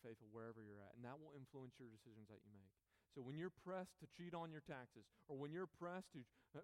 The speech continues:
maybe, maybe do something immoral, or when you're pressed to, "Hey, why don't you just lie to 'em? That would make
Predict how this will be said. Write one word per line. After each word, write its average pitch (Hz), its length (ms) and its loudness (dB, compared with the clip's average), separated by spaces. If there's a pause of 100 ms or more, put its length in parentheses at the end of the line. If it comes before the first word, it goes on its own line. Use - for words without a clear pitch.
maybe, 143 320 4 (160)
maybe 139 240 2
do 165 240 0
something 165 400 0 (240)
immoral, 147 720 6 (160)
or 135 160 6
when 147 240 4
you're 180 100 4 (140)
pressed 180 320 6
to, 151 160 4
"Hey, 180 160 4 (240)
why 185 80 -2
don't 269 240 -2
you 262 80 -2
just 175 80 -6
lie 143 240 4
to 135 160 -4
'em? 123 80 -2
That 240 80 -4
would 156 160 0
make 165 160 2